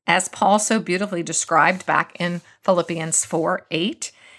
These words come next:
is for our thinking to be healthy and whole. So if this is possible, in light of these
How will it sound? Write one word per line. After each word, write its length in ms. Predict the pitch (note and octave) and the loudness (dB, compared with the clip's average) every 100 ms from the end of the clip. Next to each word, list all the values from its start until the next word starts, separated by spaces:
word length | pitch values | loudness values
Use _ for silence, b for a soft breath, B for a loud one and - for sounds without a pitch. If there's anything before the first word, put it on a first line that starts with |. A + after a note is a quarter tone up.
| b - | b 4
is 380 | C4 F4+ A4+ - | 6 6 4 0
for 400 | C4 B3 A#3+ - | 4 4 4 4
our 340 | G3 G#3 A#3 A#3+ | 4 6 4 0
thinking 1000 | - - C4+ C#4 - E3+ - F#3 C4 - _ _ _ _ | -2 2 2 2 -2 -4 -2 -2 -4 -6 _ _ _ _
to 140 | - A3+ | -2 0
be 140 | G#3 | 0
healthy 600 | G3+ G3 F3 - D#3+ - _ | 0 0 0 -4 -8 -8 _
and 220 | D#3+ D#3+ - | -6 -6 -8
whole. 500 | - - - - _ _ _ _ _ _ _ _ - | -14 -12 -12 -18 _ _ _ _ _ _ _ _ -2
So 380 | - A3 G#3+ G#3 | 4 6 6 2
if 160 | B3 | 0
this 220 | C4 D#4 | 2 0
is 100 | C4 | -4
possible, 760 | - A#3+ G3 - D3+ - G#3 A#3 _ _ _ _ _ _ | -2 0 0 -2 -8 -12 -12 -16 _ _ _ _ _ _
in 140 | - F#3+ | -4 -2
light 380 | F3 G#3 E4+ - | 6 6 6 0
of 220 | G3 - _ _ | -4 -6 _ _
these 380 | E3 F#3 E3+ | -4 -2 -2